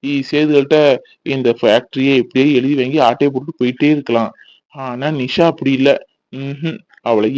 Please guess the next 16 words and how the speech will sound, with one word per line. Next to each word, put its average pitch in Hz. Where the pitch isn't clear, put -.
ஏமாத்தன்னு 156
நினைக்க 151
கூட 180
முடியாது. 143
அந்த 127
மாதிரி 139
அவ 135
ஒரு, 165
என்ன 143
சொல்றதுக்கு, 139
ரொம்ப 131
வில்லிக்கு 151
வில்லி, 143
ஹம், 147
ஹீரோயினுக்கு 156
ஹீரோயின். 135